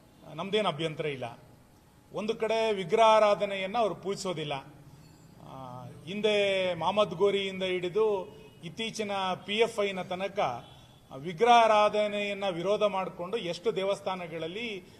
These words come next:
ಹಿಂದೂ ವಿಗ್ರಹಗಳನ್ನ ನಾಶ ಮಾಡಿದ್ರು ಅನ್ನೋದನ್ನ ಇತಿಹಾಸ ಹೇಳುತ್ತೆ. ಇಂಥ ಸಂದರ್ಭದಲ್ಲಿ ವಿಗ್ರಹ ಆರಾಧನೆಯನ್ನು ಅವ್ರು ಒಪ್ಕೊಳ್ತಾರೆ, ಆ, ನಮ್ಮ ಸಂಸ್ಕೃತಿಯನ್ನ ಒಪ್ಕೊಳ್ತಾರೆ ಅನ್ನೋದನ್ನ ಸರ್ಕಾರ ಖಾತ್ರಿಪಡಿಸ್ಕೊಳ್ಬೇಕಾಗಿತ್ತು.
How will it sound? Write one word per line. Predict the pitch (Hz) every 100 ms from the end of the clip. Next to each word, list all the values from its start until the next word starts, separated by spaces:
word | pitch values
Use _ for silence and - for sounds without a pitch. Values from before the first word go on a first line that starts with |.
| - -
ಹಿಂದೂ | 190 233
ವಿಗ್ರಹಗಳನ್ನ | 202 180 208 202 185 190
ನಾಶ | 185 165 175
ಮಾಡಿದ್ರು | 202 180 170 156 165
ಅನ್ನೋದನ್ನ | 156 147 190
ಇತಿಹಾಸ | 220 160 202 180
ಹೇಳುತ್ತೆ. | 156 139 127 123 - _ _ _ _ _ _ -
ಇಂಥ | 220 254 269
ಸಂದರ್ಭದಲ್ಲಿ | 247 247 247 226 226 240
ವಿಗ್ರಹ | 202 170 240
ಆರಾಧನೆಯನ್ನು | 226 220 220 214 214 202
ಅವ್ರು | -
ಒಪ್ಕೊಳ್ತಾರೆ, | - 214 196 165 165 170 - - - - - -
ಆ, | 143 139
ನಮ್ಮ | 180 226
ಸಂಸ್ಕೃತಿಯನ್ನ | 214 208 208 240 233 226 214
ಒಪ್ಕೊಳ್ತಾರೆ | 190 - 214 208 202 190
ಅನ್ನೋದನ್ನ | 175 156 208
ಸರ್ಕಾರ | 247 175 - 196
ಖಾತ್ರಿಪಡಿಸ್ಕೊಳ್ಬೇಕಾಗಿತ್ತು. | 190 170 208 202 160 - 156 143 135 131 127 123 120